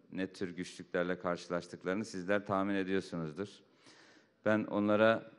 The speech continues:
Adalet Bakanlığı olarak teşekkürlerimizi, şükranlarımızı sunuyorum.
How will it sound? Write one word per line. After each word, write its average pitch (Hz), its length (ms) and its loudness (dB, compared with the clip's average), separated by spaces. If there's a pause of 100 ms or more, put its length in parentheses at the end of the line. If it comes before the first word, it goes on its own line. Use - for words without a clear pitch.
Adalet 101 400 4
Bakanlığı 92 460 0
olarak 92 460 4 (580)
teşekkürlerimizi, 101 960 2
şükranlarımızı 110 760 6
sunuyorum. 90 540 -2